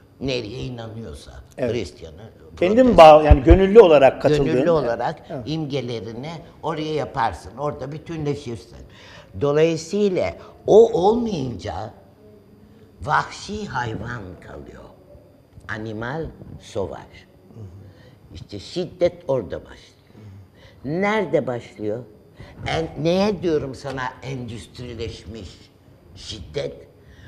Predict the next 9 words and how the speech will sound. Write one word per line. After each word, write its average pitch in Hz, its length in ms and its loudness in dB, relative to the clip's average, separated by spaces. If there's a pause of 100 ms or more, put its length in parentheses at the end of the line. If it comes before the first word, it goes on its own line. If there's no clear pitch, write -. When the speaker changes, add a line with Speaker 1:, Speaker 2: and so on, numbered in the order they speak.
(180)
Speaker 1:
Çünkü 214 380 -8 (520)
şey, 208 420 -4
kamplarda 156 800 -6
dört 160 300 0
yüz 143 240 -6
bin 139 160 -6
kişi - 300 -10
ölür 170 300 -6
mü? - 260 -18